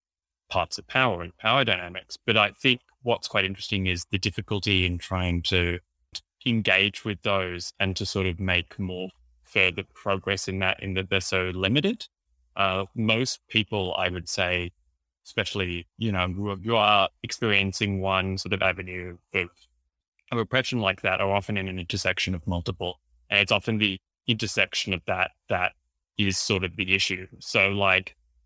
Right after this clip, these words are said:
you know, it's, and that's sort of dif-, difficult. So if I'm in a meeting talking to, you know, around, uh, issues of gender equality, and a lot of the discussion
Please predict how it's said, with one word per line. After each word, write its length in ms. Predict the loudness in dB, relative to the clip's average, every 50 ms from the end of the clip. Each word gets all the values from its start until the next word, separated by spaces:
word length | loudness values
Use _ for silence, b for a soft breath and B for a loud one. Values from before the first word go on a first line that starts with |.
| _ _ _ _
you 100 | -2 0
know, 260 | 2 2 2 2 0 -2
it's, 300 | -2 -4 -2 -4 -8 -8 -4 _
and 180 | 0 0 2 4
that's 220 | 2 2 2 0
sort 180 | 0 0 2 2
of 100 | 2 2
dif-, 420 | 2 0 -2 -4 -10 -18 -20 -18 _ -4
difficult. 480 | -2 -2 -2 -2 -4 -4 -6 -6 -8
So 200 | -6 -4 -2 -2
if 180 | -2 -2 -2 0
I'm 220 | 2 2 4 4
in 80 | 2 2
a 60 | 2
meeting 440 | 2 2 4 4 4 2 2 0 -2
talking 480 | -4 -6 -6 -6 -4 -4 -4 -2 -2 -2
to, 400 | 0 0 0 0 0 -2 -6 -8 -4
you 100 | 0 0
know, 280 | 0 0 0 -4 -10 -14 _ _ _ _ _ _ _ _ _ _ _
around, 600 | -2 0 2 2 4 2 2 0 -4 -6 -8 -10 -14 -16 _ _ _ _ 0
uh, 220 | 2 4 4 2 2 0
issues 420 | 0 0 2 2 2 0 0 -2
of 100 | -4 -2
gender 320 | 0 0 0 0 -4 -6
equality, 640 | -8 -4 0 2 4 4 4 4 2 0 0 -4 -6 -4
and 300 | -6 -6 -6 -6 -6 -6
a 80 | -4 -2
lot 220 | -2 -2 -2 -2
of 100 | -4 -6
the 60 | -6
discussion 680 | -8 -8 -4 -2 -2 -2 0 0 -2 -2 -2 -2 -4